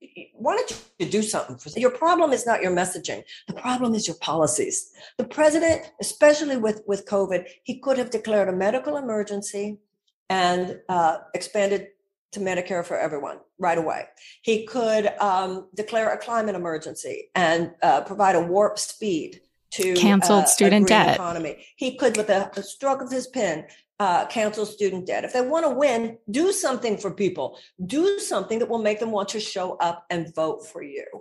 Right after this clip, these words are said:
Speaker 1: Um, and so those of us who've been screaming about these things, you know,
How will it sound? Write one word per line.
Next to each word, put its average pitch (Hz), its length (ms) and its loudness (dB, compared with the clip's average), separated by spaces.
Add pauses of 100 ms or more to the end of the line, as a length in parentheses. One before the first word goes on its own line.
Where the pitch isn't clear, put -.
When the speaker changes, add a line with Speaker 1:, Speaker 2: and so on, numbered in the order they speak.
(480)
Speaker 1:
Um, 202 520 4
and 233 160 4
so 269 300 6
those 285 240 4
of 294 120 0
us 269 140 2
who've 254 120 0
been 226 160 4
screaming 269 640 -2
about 175 320 -2
these 160 220 -6
things, 151 300 -6 (240)
you 202 100 4
know, 170 340 4